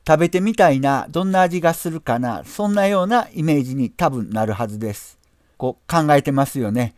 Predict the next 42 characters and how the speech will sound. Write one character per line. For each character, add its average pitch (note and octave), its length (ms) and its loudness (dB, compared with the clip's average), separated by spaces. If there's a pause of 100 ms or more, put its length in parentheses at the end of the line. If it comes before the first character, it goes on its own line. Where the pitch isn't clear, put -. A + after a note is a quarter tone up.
(140)
は A2+ 120 -10
い、 G#2+ 80 -6
ス - 140 -12
パ - 180 2
イ D#3+ 60 4
シ - 160 -6
ー C3 80 -6
か C3+ 160 4
な、 D3 460 6 (340)
そ E3 220 0
う D#3 60 0
か、 D#3 360 4 (180)
モ D#3 160 0
ッ - 80 -6
チ D3+ 200 -4
ー C3 40 -2
か B2+ 180 2
な、 C#3 400 0
み C#3+ 140 -6
た C3 160 2
い B2 60 2
な C#3+ 320 2 (240)
絵 C3+ 100 0
が A#2+ 160 2
出 C3+ 140 -2
て B2 100 -4
き B2 120 -4
ま A#2 120 0
し - 80 -12
た。 - 160 -6 (500)
多 C#4 140 4
分 B3 240 2 (140)
次 F3+ 260 -2
で F#3 340 2
最 D3+ 320 4
後 C#3 120 0
だ C3 100 0
と - 300 0
思 B2 240 0
い A#2+ 60 2
ま A2+ 220 0
す。 - 300 -16